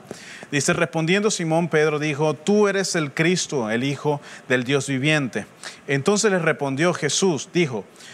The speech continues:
"Bienaventurado eres, Simón, hijo de Jonás, porque no te lo reveló carne ni sangre, sino mi Padre que está en los cielos. Y yo también te digo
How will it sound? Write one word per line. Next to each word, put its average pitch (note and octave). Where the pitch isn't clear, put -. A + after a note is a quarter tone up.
"Bienaventurado F3
eres, F#3+
Simón, D#3+
hijo C#3+
de C#3+
Jonás, C#3
porque C3
no D#3
te G#3
lo G3
reveló D#3
carne D#3+
ni C#3+
sangre, A#2+
sino B2
mi D#3+
Padre D3
que -
está C3+
en C#3
los A2
cielos. G#2
Y D3+
yo G#3+
también F3+
te E3
digo C#3